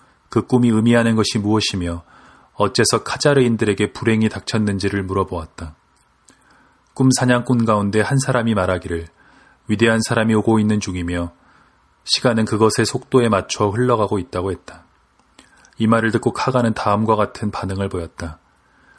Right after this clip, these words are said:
"그것은 사실이 아니다. 우리는 점점 더 작아졌으며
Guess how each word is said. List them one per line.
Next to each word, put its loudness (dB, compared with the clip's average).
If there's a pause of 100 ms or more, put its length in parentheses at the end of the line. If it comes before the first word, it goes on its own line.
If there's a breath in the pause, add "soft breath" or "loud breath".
(140 soft breath)
"그것은 2
사실이 0
아니다. -6 (680 soft breath)
우리는 2
점점 0
더 0
작아졌으며 -4